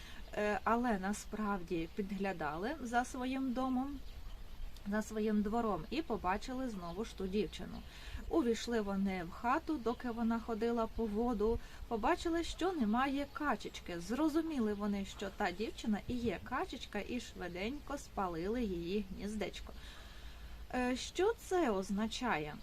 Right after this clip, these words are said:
Е, вони спалили гніздечко.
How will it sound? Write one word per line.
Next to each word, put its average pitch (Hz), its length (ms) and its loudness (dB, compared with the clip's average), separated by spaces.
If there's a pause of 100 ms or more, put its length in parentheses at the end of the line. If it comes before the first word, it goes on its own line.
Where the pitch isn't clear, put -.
(220)
Е, 196 160 0
вони 208 280 2
спалили 294 800 2
гніздечко. 226 1120 0